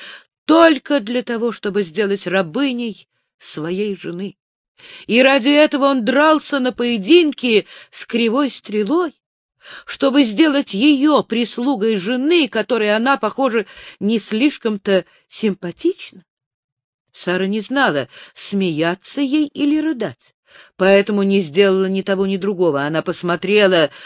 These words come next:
на ночного ястреба, потом на маленькую крольчиху, со злорадством выглядывающую из-за спины ночного ястреба. «Ты всё поняла?» нетерпеливо повторил ночной ястреб.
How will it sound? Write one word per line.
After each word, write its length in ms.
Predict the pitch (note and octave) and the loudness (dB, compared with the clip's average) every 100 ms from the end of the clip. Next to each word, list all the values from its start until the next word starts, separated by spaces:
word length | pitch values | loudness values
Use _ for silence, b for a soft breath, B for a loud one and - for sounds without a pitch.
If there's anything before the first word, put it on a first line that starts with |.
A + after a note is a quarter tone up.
| B | B
на 160 | D#3 F3+ | -2 0
ночного 440 | F3 F3 E3 F3 | 0 -2 -4 0
ястреба, 760 | D#3 D#3 G3 F#3+ - G#3+ G#3 G#3 B B B | 0 2 0 -2 -6 -2 -2 -6 B B B
потом 400 | E3+ F#3+ G#3 G3+ | 0 2 4 4
на 120 | G3+ | 2
маленькую 600 | G3+ G#3+ G3 F#3 G3 F3 | 2 2 2 -2 0 -2
крольчиху, 960 | D#3+ D#3+ D#3+ - - G3+ A3+ - C4+ C#4 B B | -2 -2 -4 -4 -4 -2 -2 -2 -2 -2 B B
со 280 | - - A#3 | -14 -2 0
злорадством 960 | F#3 G#3+ A#3+ A3+ A3 A3 - - G#3 F#3+ | 0 0 0 2 2 0 -4 -6 -4 0
выглядывающую 1300 | F#3+ D#3+ E3 G3 F3+ F3+ F3+ F#3 F3+ - G3 F#3+ - | -2 -2 -2 0 0 -2 -2 -4 -6 -8 -4 -2 -2
из-за 360 | G3 E3 E3+ | -6 -6 -10
спины 560 | F#3 - F#3+ F#3 F#3+ F3+ b b b | -12 -6 -4 0 -2 -4 b b b
ночного 520 | D#3 F3+ - F#3 F3 | -4 -4 -4 -2 -2
ястреба. 800 | F3 F3+ F3 - E3 E3+ E3+ E3+ - _ _ _ _ | -2 -2 -2 -8 -10 -6 -4 -6 -10 _ _ _ _
«Ты 520 | A3 A3+ G#3 E3+ A2+ _ _ _ | 0 2 0 -2 -8 _ _ _
всё 440 | - - - F3 F3 | -20 -10 2 4 4
поняла?» 580 | G3 G#3+ A#3+ B3+ C4+ C#4 b b b | 0 -2 0 0 0 -2 b b b
нетерпеливо 800 | F3+ A#3+ - B3 - B3 A#3+ A3+ | -2 -2 0 -2 0 -2 -2 -2
повторил 600 | B3+ - A3+ A#3+ B3 B3 b b | -2 -4 -2 -2 -2 -6 b b
ночной 480 | D3+ G#3+ - A3 A#3 | -4 -4 -2 -2 -2
ястреб. 640 | F3+ A3 A3 - G#3 A3+ | -2 -2 -4 -8 -10 -10